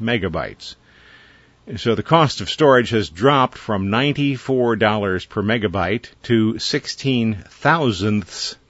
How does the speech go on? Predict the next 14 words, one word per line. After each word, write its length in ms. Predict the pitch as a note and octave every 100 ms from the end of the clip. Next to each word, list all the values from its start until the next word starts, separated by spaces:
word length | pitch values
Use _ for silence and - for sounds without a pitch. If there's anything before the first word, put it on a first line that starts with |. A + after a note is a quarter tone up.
| _
of 180 | G#2 G#2+
a 120 | - A2+
cent 440 | - D3 F#2 - - _ -
per 100 | A2+
megabyte. 540 | G#2 F#2 E2+ D#2 C#2 - _ _ _ _ -
That's 160 | -
almost 380 | G2 G#2+ G#2+ G2+
a 60 | F#2
one 200 | F#2+ A2+
hundred 380 | A2+ A2 G#2 -
percent 380 | F#2+ - A2+
reduction 560 | E2+ E2+ G#2 A2 - G#2
in 220 | C#3+ G2+
price. 580 | - - - - - -